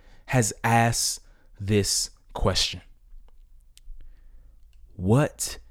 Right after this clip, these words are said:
is man? Who is mankind? And just as important, how do we know?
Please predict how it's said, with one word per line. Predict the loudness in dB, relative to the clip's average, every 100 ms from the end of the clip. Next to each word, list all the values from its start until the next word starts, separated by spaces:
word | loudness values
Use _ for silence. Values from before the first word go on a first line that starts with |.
| -20 -16 -2
is | 0 2 2 0 -6 -10 -14
man? | -8 -4 -2 -4 -8 -18 -20 -20 -20 -20 -20 -20 -20 -20 -20 -20 -20 -20
Who | -14 -4 4 6 6 2 -2 -14 -20 -16 -4
is | 2 4 4 4 0 -6 -8
mankind? | -2 2 4 4 2 -2 -12 _ _ -4 0 2 2 -4 -12 -20 -20 -20 -20 -20 -20 -20 -20 _ -20 _ _ 0
And | 4 4
just | 4 4 4 4
as | 4
important, | 6 6 6 2 -4 -8 -18 -20 -20 -12
how | 0 8 10
do | 10
we | 8
know? | 6 2